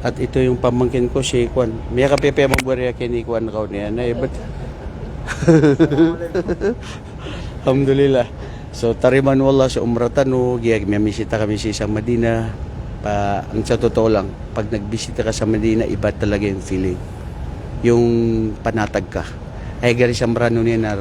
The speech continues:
rumaran na kamukar na nga. Naman na may kumasumbiyang tanong sa haram, amay kumagabi, inshallah. So, maraming salamat po sa panunod nyo at tanggapin ng Allah ang ating mga mabubuting gawain. Tumingin-tingin ka lang, marami kang matututunan at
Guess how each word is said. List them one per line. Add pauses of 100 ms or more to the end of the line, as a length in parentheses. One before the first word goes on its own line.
rumaran
na
kamukar
na
nga. (480)
Naman
na
may
kumasumbiyang
tanong
sa
haram, (160)
amay
kumagabi, (160)
inshallah. (640)
So,
maraming
salamat
po
sa
panunod (100)
nyo (160)
at
tanggapin
ng
Allah
ang
ating
mga
mabubuting
gawain.
Tumingin-tingin
ka
lang,
marami
kang
matututunan
at